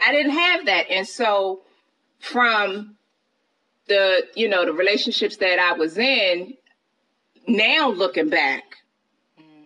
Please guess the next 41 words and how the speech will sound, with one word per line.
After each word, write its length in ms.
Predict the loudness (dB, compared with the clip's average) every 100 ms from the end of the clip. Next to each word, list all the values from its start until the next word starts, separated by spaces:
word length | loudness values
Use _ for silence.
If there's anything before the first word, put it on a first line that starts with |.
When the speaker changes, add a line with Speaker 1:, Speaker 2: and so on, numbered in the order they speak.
| -2
Speaker 1:
I 160 | 0 0
could 120 | -4
tell, 640 | -2 0 2 0 0 -2 -4 _ _ _ _ _ _ _ _ _ _ -4
you 160 | 0
know, 320 | 0 0 -4 -8
the 320 | -6 -2 0
issues. 400 | -2 -2 -6 -8 -4
It, 140 | -2
I 120 | 0 0
don't 180 | 0
think 180 | -2 0
I 200 | 0 0
ever 220 | 0 -2
really 300 | -2 0 0
lost 380 | 0 0 0 0
myself 640 | 0 0 -2 -2 0 -2 -2
because 280 | -4 -2 -2
I, 160 | -2 -2
I'm, 200 | -4 -2
I'm 140 | 0 0
a 20 |
strong, 640 | 0 0 0 2 0 -4 -12 -6
you 120 | -2
know, 180 | 0 0
individual 580 | -2 0 0 0 0
and 100 | -2
I'm 120 | -2 0
very, 380 | 0 0 -4 -6
you 140 | -6 -2
know, 360 | -2 -2 -6 -12 _ _
strong-headed. 560 | -6 0 0 0 0 0
And 120 | -2
I, 120 | -4 -6 -16 -16 -8
I 120 | -4 -2
haven't 340 | 0 0 -2
experienced 560 | -4 -4 -4 -2 -4 -6
depression 500 | -4 -2 -2 -2 -2
or 80 |
anything 680 | 0 -2 -6 -4 -2 -4 -4
like 360 | -2 -2 -2 -2
that, 280 | 0 -2